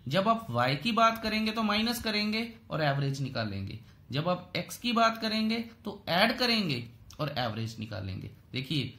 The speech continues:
माइनस करूंगा तो मैं सिक्स आएगा, जो कि मेरी स्लोप हो जाएगी, ठीक है। ऐड करूंगा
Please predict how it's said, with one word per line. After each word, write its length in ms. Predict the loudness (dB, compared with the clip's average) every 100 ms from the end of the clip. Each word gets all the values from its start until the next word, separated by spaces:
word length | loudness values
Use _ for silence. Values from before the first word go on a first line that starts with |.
| -8 0
माइनस 340 | 2 2 0
करूंगा 560 | -2 -2 2 2 0 -10 -4
तो 60 |
मैं 120 | -2 0
सिक्स 340 | -2 -4 0
आएगा, 400 | 0 0 -2 -4 -10 -6
जो 100 | -4
कि 120 | -2
मेरी 180 | -2 -2
स्लोप 360 | 0 0 0 -2
हो 80 | 0
जाएगी, 360 | 0 -2 -8 -12 -20 -20 -20 -10
ठीक 160 | -6 -4
है। 220 | -6 -10 0 4
ऐड 260 | 4 4
करूंगा 600 | 2 0 2 0 0 -6